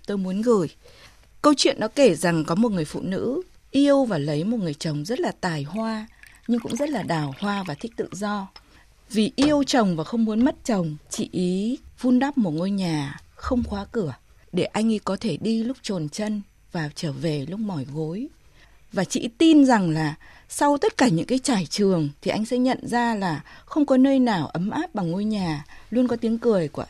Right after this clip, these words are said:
chị ý, của gia đình, của bọn trẻ, và anh ấy sẽ về. Nhưng có một điều mà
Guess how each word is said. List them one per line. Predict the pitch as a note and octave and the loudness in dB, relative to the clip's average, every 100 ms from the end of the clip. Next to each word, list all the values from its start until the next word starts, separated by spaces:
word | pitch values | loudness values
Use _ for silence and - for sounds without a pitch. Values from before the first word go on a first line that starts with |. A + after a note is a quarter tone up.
| - | -10
chị | - | -10
ý, | - G3 A3+ - - | -8 -8 -8 -12 -8
của | F3+ | -6
gia | C#3+ F#3+ | -4 -4
đình, | F#3+ F3+ D3+ - - - - | -2 -2 -4 -10 -20 -20 -6
của | F3+ | -4
bọn | D#3 - | -4 -6
trẻ, | - F#3+ C#3+ - - - - | -4 -4 -4 -8 -20 -20 -10
và | F3 | -6
anh | - A3 | -2 0
ấy | B3+ | 0
sẽ | - A#3+ | -2 -6
về. | A#3 G#3+ D#3+ D3 _ _ _ _ | -2 -2 -2 -6 _ _ _ _
Nhưng | B3+ C#4 | 2 2
có | C4+ | 4
một | C4+ E4 F#3 | 2 2 2
điều | G3+ E3 | 2 2
mà | D3 | 0